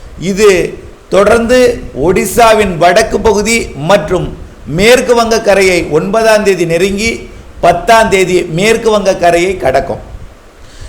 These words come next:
இதனிடையே தென்சீன கடற்பகுதியில் நீடித்து கொண்டிருக்கக்கூடிய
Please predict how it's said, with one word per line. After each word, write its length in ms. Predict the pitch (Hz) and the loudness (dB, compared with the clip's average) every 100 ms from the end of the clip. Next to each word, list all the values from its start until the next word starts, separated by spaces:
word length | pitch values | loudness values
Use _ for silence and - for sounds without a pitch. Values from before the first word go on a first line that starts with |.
| - 147 | -6 0
இதனிடையே 520 | 208 233 233 220 226 233 233 - - - - - - - - - - - - | 2 2 2 4 4 2 0 -8 -18 -20 -18 -20 -20 -20 -20 -18 -14 -14 0
தென்சீன 380 | 202 233 - 254 247 233 | 2 2 0 0 0 0
கடற்பகுதியில் 540 | 214 202 208 202 185 | 2 4 4 2 0
நீடித்து 320 | 220 233 233 | 0 -2 -2
கொண்டிருக்கக்கூடிய 680 | 214 208 208 202 190 185 | 0 2 2 0 0 0